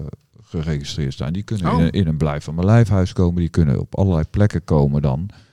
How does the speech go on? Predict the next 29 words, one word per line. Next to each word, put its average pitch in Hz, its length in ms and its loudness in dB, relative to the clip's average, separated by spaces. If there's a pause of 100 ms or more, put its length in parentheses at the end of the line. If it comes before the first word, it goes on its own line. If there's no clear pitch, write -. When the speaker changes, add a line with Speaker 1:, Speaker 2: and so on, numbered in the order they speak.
(160)
Speaker 1:
waar 78 240 -6
vrouwen, 92 400 2 (100)
eh, 76 160 -2
normaal 76 600 -4 (600)
met 87 240 -4
elkaar 110 380 2
zijn." 62 260 -8 (180)
Speaker 2:
Oké. 190 240 -10 (360)
Speaker 1:
En, 80 440 0
ehm, 76 460 -4 (460)
en 78 380 -4
ja, 92 200 -2
dat 82 160 -2
kan 92 160 -2
een 85 80 -4
bedreiging 80 460 -4
zijn, 90 260 -2
misschien 80 280 -6
ook 71 80 -8
voor - 160 -20
kinderen. 98 480 -8 (440)
Het 80 120 -12
is 113 100 6
in 117 60 8
ieder 110 160 4
geval 101 100 6
heel 123 460 6
bizar 90 760 -6
dat, 87 320 -10